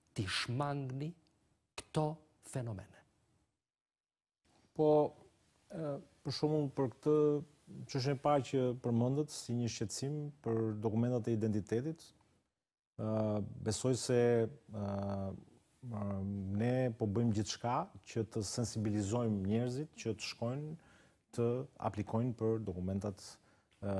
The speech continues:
Speaker 2: apo për rinovimin e dokumentit të identitetit në mënyrë që ditën e zgjedhjeve të kenë një dokument të, të vlefshëm. Për sa i takon mobilizimit ton,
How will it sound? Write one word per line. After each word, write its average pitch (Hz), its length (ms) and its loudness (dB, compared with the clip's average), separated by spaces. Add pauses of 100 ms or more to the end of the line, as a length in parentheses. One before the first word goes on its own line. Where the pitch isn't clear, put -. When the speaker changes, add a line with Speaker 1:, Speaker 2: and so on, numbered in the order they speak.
(160)
Speaker 2:
apo 104 260 -4
për 110 160 4
rinovimin 104 460 4
e 98 100 0 (460)
dokumentit 98 480 -2
të 95 160 -4 (120)
identitetit 101 540 0
në 165 100 4
mënyrë 151 460 6
që 123 80 4
ditën 131 320 2
e 120 80 4
zgjedhjeve 113 400 4
të 113 140 -4
kenë 123 220 0
një 107 60 2
dokument 101 460 0
të, 95 200 -4 (520)
të 90 200 -2
vlefshëm. 80 440 -2 (380)
Për - 100 -2
sa - 140 2
i - 20 -6
takon 143 320 2
mobilizimit 104 640 4
ton, 156 240 2